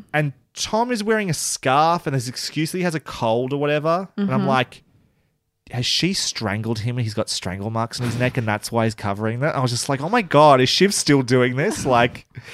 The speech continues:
Speaker 1: I don't think that's true. They get home and he takes the scarf off and I couldn't see anything. But I was like,
Speaker 2: Yeah.
Speaker 1: It's such a bizarre choice to just give Tom a cold and make him wear a scarf for a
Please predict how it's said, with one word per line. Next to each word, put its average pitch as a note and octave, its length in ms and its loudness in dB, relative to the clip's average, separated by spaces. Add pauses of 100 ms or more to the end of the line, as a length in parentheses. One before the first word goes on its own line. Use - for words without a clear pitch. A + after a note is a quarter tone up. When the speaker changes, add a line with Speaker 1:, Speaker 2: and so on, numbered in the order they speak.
(180)
Speaker 1:
I D3 80 6
don't F#3 220 6
think A3+ 120 2
that's G3+ 120 4
true. F#3 160 2
They C#3+ 100 6
get D#3+ 140 2
home E3+ 140 2
and D#3 80 2
he D3 40 0
takes C3+ 160 -2
the - 60 -8
scarf C#3 320 2
off B2 80 -8
and - 20 -6
I A#2+ 60 -2
couldn't A#2 160 -8
see A#2 180 -2
anything. A#2 340 -6
But A2 60 -4
I A#2+ 40 2
was A#2 100 -2
like, B2 100 2
Speaker 2:
Yeah. F#3+ 180 -4 (520)
Speaker 1:
It's - 80 -10
such C4 160 4
a - 20 0
bizarre G#3 440 6
choice F#3+ 320 2
to - 80 -4
just B2+ 140 -4
give D3 220 0
Tom D#3 220 -2
a C3+ 40 -2
cold C#3+ 360 4
and A#2 100 -4
make C3+ 220 0
him D3 80 -2
wear C#3+ 100 0
a C3+ 60 0
scarf C#3+ 340 0
for A#2+ 320 0
a G#2+ 80 -4